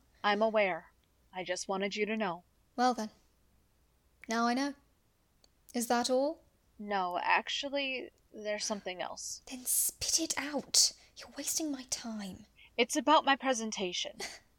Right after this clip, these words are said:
Speaker 2: You call that train wreck a presentation? <laughs> That's hilarious.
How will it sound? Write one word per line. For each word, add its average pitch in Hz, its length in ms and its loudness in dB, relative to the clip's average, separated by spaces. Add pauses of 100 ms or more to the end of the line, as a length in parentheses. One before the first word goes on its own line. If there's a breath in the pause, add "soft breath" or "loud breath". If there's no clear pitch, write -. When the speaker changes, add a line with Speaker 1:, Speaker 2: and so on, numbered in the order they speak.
(520 loud breath)
Speaker 2:
You 240 160 -2
call 254 240 4
that 254 320 4
train 302 440 6
wreck - 200 0
a 247 40 -6
presentation? 269 1000 0
<laughs> - 100 -8
That's 640 1200 2
hilarious. 349 800 8